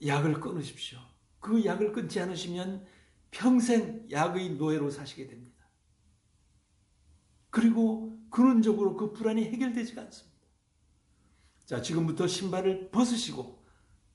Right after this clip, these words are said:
땅을 걸으십시오. 그리고 약을 끊으십시오. 그리고 혹시 불안이 생기시면은 여기로 나오셔서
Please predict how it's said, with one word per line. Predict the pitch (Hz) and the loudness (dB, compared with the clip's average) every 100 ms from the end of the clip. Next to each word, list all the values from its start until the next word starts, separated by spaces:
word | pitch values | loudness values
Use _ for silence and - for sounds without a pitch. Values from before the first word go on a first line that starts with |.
| _ _ _ | _ _ _
땅을 | - 143 139 | -4 -2 0
걸으십시오. | 143 131 - - - - _ _ _ _ _ - | -2 -4 -6 -12 -16 -18 _ _ _ _ _ -4
그리고 | 160 180 202 202 | -2 0 0 0
약을 | 147 208 233 233 | -2 0 0 0
끊으십시오. | 247 220 - - - - - _ _ _ _ _ _ _ _ _ _ _ _ _ _ _ _ _ | 2 2 -2 -14 -18 -20 -20 _ _ _ _ _ _ _ _ _ _ _ _ _ _ _ _ _
그리고 | - 147 147 190 - | 0 2 2 0 -2
혹시 | - 226 - 240 233 | -4 -4 0 0 0
불안이 | 185 185 190 | -2 -2 -2
생기시면은 | 160 196 175 175 170 165 196 226 - - - _ _ _ _ _ _ _ - - _ _ - _ _ - _ _ - _ - - _ - - - | -4 -6 -6 -6 -4 -4 -2 -4 -6 -16 -20 _ _ _ _ _ _ _ -20 -20 _ _ -20 _ _ -20 _ _ -20 _ -20 -20 _ -20 -20 -10
여기로 | 113 117 113 | -6 -4 -2
나오셔서 | 107 101 101 104 - 135 180 - | -2 -4 -6 -6 -6 -6 -8 -12